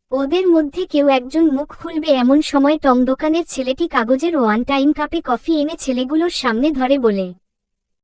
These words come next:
"ভাইজান, এই আপনা গো কফি।" দিব্য এক হাতে চুলগুলো ব্যাক ব্রাশ করতে করতে বলল, "এখন কফি খাবি? দেরি হয়ে যাবে না, আমাকে তো খুব তাড়া দিচ্ছিলি সব।" টং দোকানের ছেলেটির চোখ দুটো বড় হয়।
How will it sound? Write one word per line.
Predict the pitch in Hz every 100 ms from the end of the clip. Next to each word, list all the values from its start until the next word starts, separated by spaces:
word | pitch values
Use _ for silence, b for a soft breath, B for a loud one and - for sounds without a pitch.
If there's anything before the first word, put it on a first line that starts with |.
| 254 233
"ভাইজান, | 247 247 269 330 392
এই | 359 359 339
আপনা | 247 269 330
গো | 311 277
কফি।" | 247 233 - 214 185 _ _ _ 240
দিব্য | 240 294 277 370
এক | 359 262 -
হাতে | 339 381
চুলগুলো | 370 294 269 302 349
ব্যাক | 320 233 226
ব্রাশ | 220 247 277 -
করতে | 311 - 339
করতে | 294 269 - 320
বলল, | 233 208 196 180 - _ _ _ -
"এখন | 254 - 370 403 415
কফি | 381 - 359
খাবি? | 254 226 208 190 185 _ 240
দেরি | 233 269 277 381
হয়ে | 349 392
যাবে | 339 269 240 247
না, | 208 180 _ -
আমাকে | 247 247 311 415
তো | - 349
খুব | - 339 -
তাড়া | 311 302 349
দিচ্ছিলি | 285 269 - 302 277
সব।" | - 247 - - _ _ _ _
টং | 302 285 359
দোকানের | 339 330 349 359 381
ছেলেটির | - 262 269 359 370
চোখ | - 262 262
দুটো | 311 359
বড় | 359 262 240
হয়। | 226 214 180